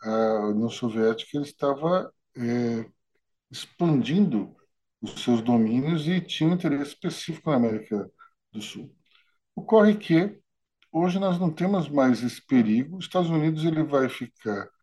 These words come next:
especialmente sob uma gestão democrata, muito mais ao lado de um governo Lula do que de algum aventureiro que resolva fazer uma ruptura democrática. Então,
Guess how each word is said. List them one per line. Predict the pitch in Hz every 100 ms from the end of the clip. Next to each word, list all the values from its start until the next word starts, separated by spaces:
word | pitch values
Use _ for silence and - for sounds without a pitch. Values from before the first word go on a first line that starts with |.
| _
especialmente | - 160 175 139 127 - 117 110 _ _ _ _
sob | - 131 123
uma | 120 110
gestão | 110 - 113 107
democrata, | 104 98 - 117 147 147 104 - _ _ _ _
muito | 156 214 214 - 202 180 156 131 - -
mais | 127 117 135 139 120
ao | 117 104
lado | 107 107 95 95 95 _ _ - - _ _
de | 113 98 87 95 107 107 110 -
um | 113 107 107
governo | 107 104 107 104
Lula | 95 123 185 131
do | 107
que | 107 135
de | 156 151
algum | 170 165 170 185
aventureiro | 185 175 175 180 143 135 156
que | -
resolva | 165 185 170 135 131 151 175 175
fazer | 165 - 147 110 117 131 147 - _ _ _
uma | - 123 131 131 131 131 120
ruptura | 113 127 - 127 123
democrática. | 123 147 123 107 95 - - 131
Então, | 123 180 170 110